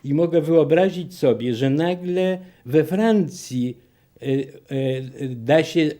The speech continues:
inaczej i mądrzej spowiedź-, sp-, spojrzeć na tę powieść. Ale oczywiście Sława i chwała jest z p-, pewnego punktu widzenia, z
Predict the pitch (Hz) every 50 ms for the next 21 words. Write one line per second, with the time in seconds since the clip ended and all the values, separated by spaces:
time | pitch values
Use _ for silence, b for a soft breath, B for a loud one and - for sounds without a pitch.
0 | - _ _ _ _ - 139 147 147 165 180 196 196 - - 196 185 170 170 156
1 | 139 147 156 175 190 202 190 156 175 175 165 - - - - 151 143 143 151 135
2 | 139 139 - 139 120 - - - 139 135 - - - 147 143 131 135 135 135 -
3 | 143 135 123 120 - 123 - - 117 90 87 90 98 107 - - - _ _ _
4 | _ _ _ _ _ b b b b b b b b b 139 170 190 202 190 196
5 | - 170 156 175 170 - - - 190 185 180 180 180 180 B B B B B B
6 | B - 139 156 170 160 170 165 151 135 127 - 170 160 160 165 165 156 151 151
7 | 156 156 156 - - - - - _ - - - _ _ - 147 123 123 131 156
8 | 170 170 180 175 180 175 170 160 139 - 165 151 156 151 143 147 165 165 160 160
9 | 160 156 151 147 - - - - -